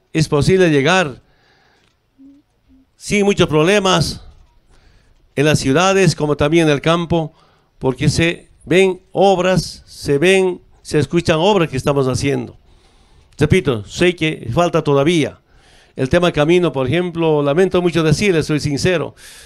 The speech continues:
a veces son de competencia municipal o departamental, pero nosotros lo que nunca estamos integrando, caminos,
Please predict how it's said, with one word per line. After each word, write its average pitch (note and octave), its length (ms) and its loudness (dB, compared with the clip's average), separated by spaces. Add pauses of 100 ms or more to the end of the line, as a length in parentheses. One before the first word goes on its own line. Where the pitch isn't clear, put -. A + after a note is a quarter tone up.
(320)
a - 80 -8
veces D#3+ 160 0
son F3+ 180 2
de D3+ 80 2
competencia D#3 1120 0 (540)
municipal D3 480 2
o F3+ 80 4
departamental, C#3+ 920 0 (760)
pero D#3+ 400 2
nosotros F3+ 400 2
lo E3 160 0
que E3+ 140 0
nunca G#3+ 600 -2 (120)
estamos F#3+ 400 2
integrando, D#3 680 0 (1500)
caminos, F3 800 2